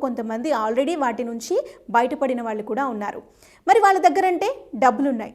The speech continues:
మరి మన దగ్గర? ఒక సామాన్యుడికి ఇదే పరిస్థితి వస్తే ఏంటి? ట్రీట్మెంట్ చేయించుకోగలమా? సోనాలి బింద్రే అమెరికాకి వెళ్ళి ట్రీట్మెంట్ చేయించుకుంది,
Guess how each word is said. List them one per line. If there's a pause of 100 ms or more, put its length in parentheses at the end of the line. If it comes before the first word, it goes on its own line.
(120)
మరి (100)
మన (100)
దగ్గర? (760)
ఒక (180)
సామాన్యుడికి (260)
ఇదే
పరిస్థితి
వస్తే (640)
ఏంటి? (760)
ట్రీట్మెంట్
చేయించుకోగలమా? (720)
సోనాలి
బింద్రే
అమెరికాకి
వెళ్ళి
ట్రీట్మెంట్
చేయించుకుంది,